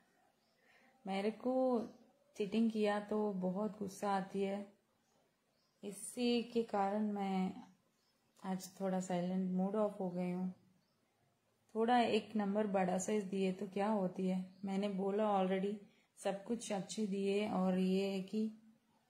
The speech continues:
मेरी फेवरेट rare color है ये। अभी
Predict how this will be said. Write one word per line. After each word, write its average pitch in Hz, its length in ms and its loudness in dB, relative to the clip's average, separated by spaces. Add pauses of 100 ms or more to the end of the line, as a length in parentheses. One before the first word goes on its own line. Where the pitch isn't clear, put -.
(100)
मेरी 202 180 2
फेवरेट 202 580 4 (1700)
rare 220 400 6
color 214 320 8
है 208 300 4
ये। 196 300 2 (300)
अभी 247 580 0